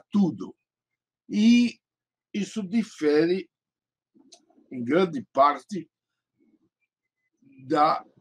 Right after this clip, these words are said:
intelectualidade acadêmica, que é muito pautada pelo re-, reducionismo. Existem disciplinas e a gente trabalha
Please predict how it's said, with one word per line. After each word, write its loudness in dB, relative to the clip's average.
intelectualidade -2
acadêmica, -2
que 2
é 2
muito 0
pautada 0
pelo 2
re-, -8
reducionismo. -2
Existem -6
disciplinas 0
e 0
a 0
gente -4
trabalha -2